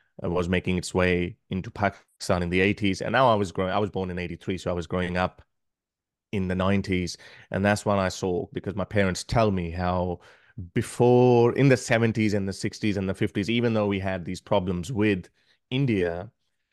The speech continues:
but it wasn't that a radicalized society as it turned out to be, as what you see today. So when I was growing up,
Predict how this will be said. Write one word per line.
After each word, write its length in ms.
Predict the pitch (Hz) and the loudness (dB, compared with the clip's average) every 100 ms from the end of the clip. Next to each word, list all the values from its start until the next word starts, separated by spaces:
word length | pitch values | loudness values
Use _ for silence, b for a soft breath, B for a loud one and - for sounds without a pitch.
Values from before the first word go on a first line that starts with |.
| _ _ | _ _
but 640 | - 85 110 104 101 101 - | -14 -4 -2 0 2 0 -2
it 80 | 113 | -4
wasn't 600 | 101 135 147 131 117 101 | 2 2 2 0 -4 -4
that 260 | 113 110 - _ _ _ _ _ _ - | -2 -4 -6 _ _ _ _ _ _ -14
a 80 | 110 | -6
radicalized 680 | 98 98 95 - 92 92 | -2 -2 -2 -6 -8 -8
society 680 | - 98 - 92 85 90 - | -8 -10 -4 -2 -2 -6 -8
as 240 | - 92 87 | -4 -4 -2
it 160 | 85 | -6
turned 260 | - 101 90 | -4 -2 0
out 200 | 90 87 | -2 -4
to 80 | 87 | -4
be, 260 | 87 90 | -2 -2
as 280 | - 95 - - | -2 -4 -6 -8
what 180 | 90 | -6
you 60 | - | -6
see 220 | - 92 | -4 -4
today. 420 | - - 95 - - b b b b b _ | -4 -4 -2 -4 -10 b b b b b _
So 720 | - - 120 117 113 110 - B B | -6 2 6 8 8 6 2 B B
when 120 | 120 | 4
I 60 | 160 | 6
was 160 | 175 | 6
growing 300 | 135 151 131 | 4 4 6
up, 280 | 127 117 - | 4 4 0